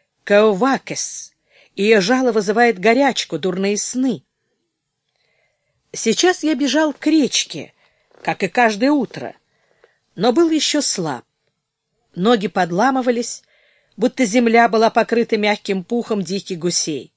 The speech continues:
Голова была пустая и разбухшая. Казалось, что в ней переливается тяжёлая вода.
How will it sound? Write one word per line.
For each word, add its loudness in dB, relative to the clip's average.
Голова 2
была 2
пустая 0
и 2
разбухшая. -4
Казалось, 2
что -2
в -4
ней -4
переливается 0
тяжёлая 0
вода. -2